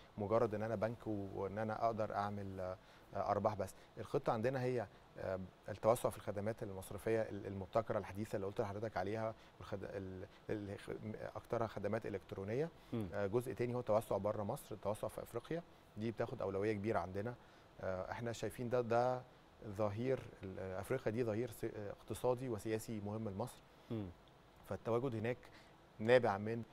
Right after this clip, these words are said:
Speaker 1: إن احنا شايفين إن فعلا في فرص هناك، وعايزين نشجع ال-،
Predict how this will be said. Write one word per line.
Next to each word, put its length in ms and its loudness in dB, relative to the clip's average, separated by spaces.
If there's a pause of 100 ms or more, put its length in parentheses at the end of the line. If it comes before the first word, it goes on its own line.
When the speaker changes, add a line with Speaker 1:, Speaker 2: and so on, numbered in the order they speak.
(120)
Speaker 1:
إن 60 4
احنا 120 2
شايفين 320 -2
إن 80 0
فعلا 340 6
في 160 -2
فرص 400 0
هناك، 220 -2 (500)
وعايزين 1040 2
نشجع 520 2
ال-، 440 -8